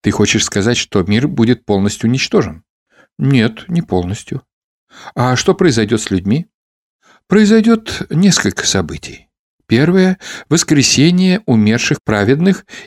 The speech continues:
и преображение тех праведных, кто будет жить в момент пришествия Христа. Об этом написано следующее. «Потому что сам Господь при возвещении, при гласе архангела и трубе Божией сойдёт с неба,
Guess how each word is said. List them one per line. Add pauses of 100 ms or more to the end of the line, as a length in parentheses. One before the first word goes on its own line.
и
преображение
тех
праведных, (380)
кто
будет
жить
в
момент
пришествия
Христа. (640)
Об
этом
написано
следующее. (360)
«Потому
что
сам
Господь
при
возвещении,
при
гласе
архангела
и
трубе
Божией (300)
сойдёт
с
неба,